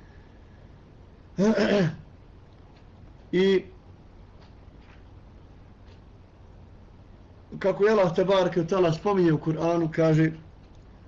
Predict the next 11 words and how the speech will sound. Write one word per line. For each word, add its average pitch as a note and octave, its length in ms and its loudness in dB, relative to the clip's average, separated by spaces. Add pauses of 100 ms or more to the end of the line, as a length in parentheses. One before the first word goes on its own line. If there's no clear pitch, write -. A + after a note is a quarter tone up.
(920)
i E3 100 -4
Sulejman G#3+ 720 2 (560)
naslijedi F#3 540 0
Davuda, F#3 420 4
je B2+ 160 -4
tako? D#3+ 360 -2 (180)
Ovdje A3+ 240 2
se G#3+ 180 -2
ne A3 140 -4
misli G#3+ 420 -2
na G#3+ 260 0